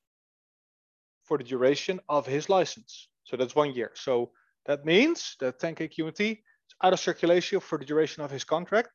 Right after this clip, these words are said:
Those tokens are his, by the way. Um, then he starts using Overledger, Overledger Network.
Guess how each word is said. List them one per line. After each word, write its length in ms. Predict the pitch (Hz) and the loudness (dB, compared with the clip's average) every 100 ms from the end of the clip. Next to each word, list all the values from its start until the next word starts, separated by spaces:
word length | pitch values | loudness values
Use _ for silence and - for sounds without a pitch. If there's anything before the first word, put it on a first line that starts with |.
| - | -4
Those 180 | 135 - | -2 2
tokens 440 | 175 175 185 - - | 2 2 -2 -8 0
are 200 | 160 147 | 2 4
his, 260 | 127 113 | 2 -2
by 200 | - 110 | -2 -4
the 80 | 110 | -4
way. 200 | 95 98 _ _ - - - - - | -8 -12 _ _ -20 -20 -20 -20 0
Um, 260 | 165 175 175 _ _ _ _ _ _ _ - | 2 2 0 _ _ _ _ _ _ _ -20
then 340 | 143 214 220 220 | 2 4 6 4
he 140 | 196 | -4
starts 340 | 180 180 160 160 | -2 -2 -2 -2
using 440 | 170 147 170 226 _ - | -2 -2 -6 -10 _ 0
Overledger, 560 | 156 131 143 135 175 208 _ _ - | 0 4 2 2 -2 -6 _ _ -12
Overledger 360 | 127 131 123 | -6 -6 -4
Network. 440 | 131 139 165 196 | -2 2 2 0